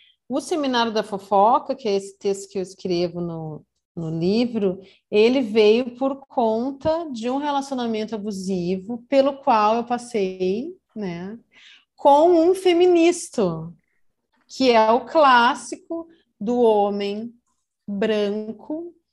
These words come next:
que sabe tudo de teoria queer, inclusive ele que me apresentou a Silvia Federici, inclusive pessoalmente, gente, olha a fofoca. A Silvia Federici veio aqui na minha casa, dormiu na minha casa, que ela era amicíssima dele,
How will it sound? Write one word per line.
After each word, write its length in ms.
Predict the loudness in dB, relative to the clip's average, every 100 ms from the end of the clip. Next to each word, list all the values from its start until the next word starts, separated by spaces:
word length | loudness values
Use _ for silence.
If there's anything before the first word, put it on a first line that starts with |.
| _ _ _
que 120 | -10 -8
sabe 320 | -2 -2 -2
tudo 420 | -4 -2 0 -2
de 100 | -2
teoria 400 | 0 2 2 -2
queer, 640 | -6 -6 -2 0 -2 -4 -8 -10
inclusive 420 | -6 -6 -4 -2
ele 440 | -2 0 0 0
que 120 | 0 -4
me 80 |
apresentou 420 | -6 -8 -10 -6 -6
a 60 |
Silvia 300 | -4 -8 -8
Federici, 800 | -6 -6 -6 -4 -6 -6 -10 -10
inclusive 480 | -8 -4 0 2 2
pessoalmente, 1000 | 2 2 0 -2 0 2 2 0 -2 -4
gente, 420 | 0 0 0 -2 0
olha 280 | 2 2
a 40 | 0
fofoca. 720 | 0 0 2 2 0 -8 -14 -16 _ -20 _
A 140 | -6 -6
Silvia 280 | -6 -6
Federici 440 | -4 -2 -2 -2 -2
veio 140 | -2
aqui 120 | 0
na 140 | -2 0
minha 180 | -2 -4 _ _ -6
casa, 220 | -4 -4
dormiu 280 | -4 -2 -4
na 100 | -6
minha 120 | -6
casa, 400 | -2 0 -2 -4
que 80 | -4
ela 100 | -4
era 100 | -4
amicíssima 720 | -8 -10 -10 -8 -8 -6 -4
dele, 720 | 4 6 6 4 -4 -12